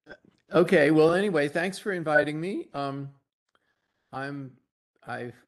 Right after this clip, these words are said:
you don't need to tell, I don't need to tell you what this first, the first slides, the first slides are about the, this series, I think. Um,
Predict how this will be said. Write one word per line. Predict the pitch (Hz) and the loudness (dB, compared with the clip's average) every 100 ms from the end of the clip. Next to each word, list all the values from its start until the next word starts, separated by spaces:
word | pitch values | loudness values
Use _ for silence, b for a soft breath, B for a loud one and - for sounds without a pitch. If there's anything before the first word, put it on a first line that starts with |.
| _ 120 | _ -16
you | 117 | -12
don't | 127 | -12
need | 127 117 | -12 -12
to | 120 | -12
tell, | 131 117 113 _ _ - - | -10 -10 -14 _ _ -20 -10
I | |
don't | 123 135 | -8 -8
need | 127 | -10
to | 185 | -10
tell | 147 127 | -8 -8
you | 120 | -8
what | 117 110 _ | -10 -12 _
this | 123 110 - - | -14 -14 -18 -10
first, | 123 117 - | -10 -10 -12
the | 113 | -10
first | 123 120 | -8 -8
slides, | - 123 113 110 - _ _ _ _ _ _ _ _ _ _ - | -6 -4 -4 -8 -16 _ _ _ _ _ _ _ _ _ _ -12
the | |
first | - 143 143 | -6 -6 -2
slides | 131 123 120 | -2 -2 -4
are | 113 113 - - | -6 -6 -12 -12
about | 117 120 117 | -4 -4 -4
the, | 117 - _ _ | -12 -16 _ _
this | - 117 110 - | -10 -8 -10 -12
series, | - 165 151 131 - | -4 -2 -2 -4 -8
I | 110 | -10
think. | 123 135 160 _ _ _ _ _ _ _ | -10 -12 -12 _ _ _ _ _ _ _
Um, | - 113 110 113 | -8 -6 -8 -10